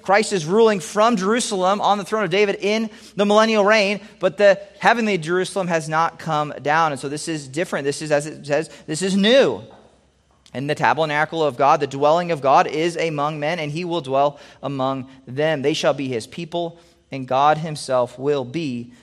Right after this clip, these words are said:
among them." The supreme joy and glory of the new heavens and the new earth is going to be the dwelling of God among men, the person of God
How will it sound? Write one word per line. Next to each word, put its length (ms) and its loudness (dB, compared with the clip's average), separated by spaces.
among 640 -6
them." 460 -12
The 60 -14
supreme 560 -4
joy 460 2
and 80 -4
glory 380 6
of 140 4
the 40 0
new 120 2
heavens 260 2
and 140 -4
the 20 -6
new 220 -2
earth 180 2
is 220 -6
going 260 -4
to 80 -10
be 280 -4
the 260 -10
dwelling 420 0
of 140 -6
God 340 2
among 600 -4
men, 340 -4
the 80 -4
person 400 -4
of 120 -6
God 300 4